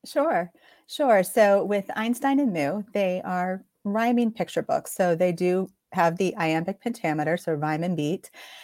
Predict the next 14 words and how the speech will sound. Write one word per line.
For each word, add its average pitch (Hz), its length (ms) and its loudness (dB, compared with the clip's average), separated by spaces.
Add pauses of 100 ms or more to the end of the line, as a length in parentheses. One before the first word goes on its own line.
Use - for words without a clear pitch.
(160)
And 196 420 4 (260)
they 226 320 2
just - 420 -2
kind 247 240 2
of 214 140 0
flowed. 185 360 4
Like, 165 160 -2
I 185 100 2
saw 226 220 4
the 208 80 0
pictures 233 420 0
in 208 140 4
my 196 160 2
head, 190 380 4